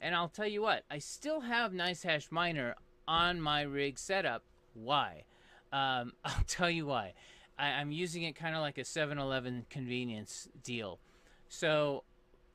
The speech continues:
there's this day I had my mining rig going, and I decided, "Okay, I wanna, I wanna mine something different now. I'm gonna shut off mining operations on this one thing I'm doing,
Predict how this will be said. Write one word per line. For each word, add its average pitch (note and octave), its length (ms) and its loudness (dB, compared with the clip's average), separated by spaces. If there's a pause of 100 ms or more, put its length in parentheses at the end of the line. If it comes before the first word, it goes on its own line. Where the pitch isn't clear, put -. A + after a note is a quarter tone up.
(160)
there's D3+ 240 -2
this D3+ 160 -8
day D3 240 2
I C#3 100 4
had C3+ 360 2 (200)
my A#2 440 -6
mining F3 340 0
rig D#3+ 240 -2
going, B2+ 480 -2 (180)
and C#3 120 -6
I C3+ 100 -2
decided, C3+ 320 -2 (140)
"Okay, C#3+ 200 -4
I B2 80 0
wanna, C3+ 420 -4 (220)
I C#3 100 -6
wanna D#3+ 220 -2
mine C3 300 0
something A2+ 380 -8
different A2 340 -8
now. G2 140 -8
I'm A2 80 -8
gonna A#2 180 -6
shut D#3 260 0
off D#3 220 2
mining C3 300 -2
operations A#2 680 -4
on A2 140 -6
this G#2+ 180 -12
one C3 200 -4
thing B2 200 -6
I'm A2+ 140 -6
doing, A#2 380 -6